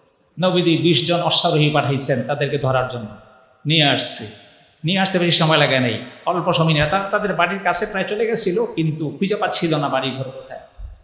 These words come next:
ধরে নিয়ে আসছে, ধরে নিয়ে আসার পরে নবীজি বললেন, "একটা কাজ করো, তাদেরকে ওই হাররা এলাকায় নিয়ে যাও,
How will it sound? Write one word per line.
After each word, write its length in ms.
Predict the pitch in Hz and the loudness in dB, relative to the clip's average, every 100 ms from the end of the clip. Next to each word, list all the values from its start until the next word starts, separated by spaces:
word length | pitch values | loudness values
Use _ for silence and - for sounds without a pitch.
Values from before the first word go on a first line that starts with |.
| _ _ _ - | _ _ _ 0
ধরে 200 | 160 165 | 4 4
নিয়ে 180 | 160 147 | 6 4
আসছে, 260 | 131 - 127 | 4 2 2
ধরে 200 | 143 147 | 2 2
নিয়ে 180 | 143 | 4
আসার 360 | 139 131 120 127 | 2 2 -2 -6
পরে 360 | 131 147 131 107 - - - - - _ 147 | -2 0 0 -2 -12 -20 -20 -20 -20 _ 0
নবীজি 280 | 151 156 | 4 6
বললেন, 300 | 151 139 139 | 8 6 8
"একটা 140 | 131 127 | 6 6
কাজ 260 | 135 139 | 6 6
করো, 220 | - 131 107 - - - - - _ - - - | 8 4 4 -6 -16 -20 -20 -20 _ -8 -6 0
তাদেরকে 400 | 143 151 170 175 | 2 4 4 4
ওই 160 | 202 170 - | 4 4 4
হাররা 280 | 156 170 170 | 4 6 6
এলাকায় 320 | 160 147 143 | 4 4 4
নিয়ে 200 | 139 127 | 4 2
যাও, 160 | 117 | 0